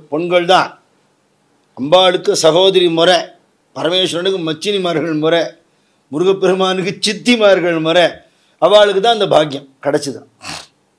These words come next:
ஆறு பேரும் அப்ரயந்தி, மேகயந்தி, நிதத்னி, துலா,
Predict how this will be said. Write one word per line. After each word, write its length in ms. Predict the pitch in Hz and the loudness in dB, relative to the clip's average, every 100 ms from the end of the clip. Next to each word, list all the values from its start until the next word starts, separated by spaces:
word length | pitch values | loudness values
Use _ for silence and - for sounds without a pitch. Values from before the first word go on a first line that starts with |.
| _ _ _ _ _ _ _ _ _ _ _ _ _ _ _ - | _ _ _ _ _ _ _ _ _ _ _ _ _ _ _ -4
ஆறு 300 | 131 175 180 | 4 4 4
பேரும் 420 | 180 196 214 185 156 180 202 208 _ _ _ _ _ _ - | 4 4 4 2 0 -2 -4 -8 _ _ _ _ _ _ -6
அப்ரயந்தி, 880 | 131 139 170 208 196 180 151 208 233 262 - _ _ _ _ 127 | -6 2 4 6 4 2 -2 0 0 -2 -10 _ _ _ _ -4
மேகயந்தி, 840 | 160 208 196 202 180 175 165 202 254 311 _ _ _ _ _ _ _ _ 156 | 0 2 4 4 2 0 0 0 0 -8 _ _ _ _ _ _ _ _ -4
நிதத்னி, 640 | 160 214 - - 202 220 262 - - _ _ _ _ 117 117 | 2 2 2 -2 0 0 -2 -12 -20 _ _ _ _ -10 0
துலா, 340 | 170 196 208 | 4 6 6